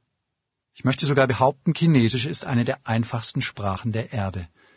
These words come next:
Ich rede jetzt vom gesprochenen Chinesisch, dem es auf wundersame und vorbildliche Weise gelingt, praktisch ohne jede Grammatik auszukommen.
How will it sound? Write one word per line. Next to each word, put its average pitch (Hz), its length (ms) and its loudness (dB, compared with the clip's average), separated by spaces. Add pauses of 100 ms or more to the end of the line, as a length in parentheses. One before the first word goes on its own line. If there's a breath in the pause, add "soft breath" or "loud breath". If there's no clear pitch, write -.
(240 soft breath)
Ich - 180 -12
rede 104 180 0
jetzt 101 180 -4
vom 107 180 2
gesprochenen 117 600 2
Chinesisch, 101 520 -2 (540 soft breath)
dem 113 120 -2
es 113 100 0
auf 127 160 -6
wundersame 127 600 6
und 117 100 0
vorbildliche 127 680 0
Weise 110 240 0
gelingt, 117 260 -2
praktisch - 420 -6 (140)
ohne 151 360 2
jede 117 280 2
Grammatik 110 540 -2
auszukommen. 98 640 -6